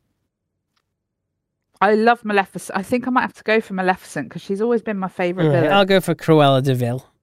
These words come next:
Speaker 1: Okay, I'm
Speaker 2: because
Speaker 1: going with
Speaker 2: it's only
Speaker 1: Maleficent.
Speaker 2: one of the two I don't know.
Speaker 1: Oh, okay. What did you get?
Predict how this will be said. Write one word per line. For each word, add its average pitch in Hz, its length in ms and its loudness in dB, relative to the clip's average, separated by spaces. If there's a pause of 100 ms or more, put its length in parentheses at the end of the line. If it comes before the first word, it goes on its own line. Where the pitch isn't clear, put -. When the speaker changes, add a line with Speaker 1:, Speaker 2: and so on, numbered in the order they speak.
(440)
Speaker 1:
Okay, 180 80 2
I'm - 0 -
Speaker 2:
because 156 400 -2
Speaker 1:
going 175 140 -2
with 160 100 -4
Speaker 2:
it's 147 100 -8
only 143 260 2
Speaker 1:
Maleficent. 147 100 -6 (100)
Speaker 2:
one 139 100 0
of 135 60 -6
the - 60 -16
two 135 100 -4
I 135 60 -2
don't 135 200 -4
know. 123 200 -6 (960)
Speaker 1:
Oh, 330 260 4
okay. 226 300 2
What 277 180 2
did 233 100 -12
you 262 100 -2
get? 262 340 4